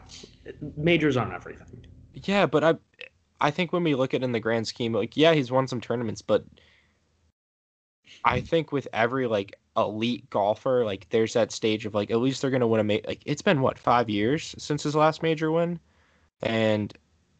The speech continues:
Speaker 2: I don't
Speaker 1: I
Speaker 2: know,
Speaker 1: think
Speaker 2: I
Speaker 1: it's
Speaker 2: think
Speaker 1: been longer. It's been way longer than five years, I'm pretty sure.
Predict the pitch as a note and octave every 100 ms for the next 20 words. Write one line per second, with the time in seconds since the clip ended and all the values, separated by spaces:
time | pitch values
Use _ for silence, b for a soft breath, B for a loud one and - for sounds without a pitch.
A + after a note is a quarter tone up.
0 | _ _ _ _ _ - - B2+ D#3+ G3+
1 | B2+ A2+ A#2+ G#2 G#2 A2 A#2 G#2+ G#2 F#2+
2 | - _ B2 B2+ C#3+ A2 G2+ G#2+ - -
3 | - - F#2 F#2 - E2+ E2+ F2+ - -
4 | - - - -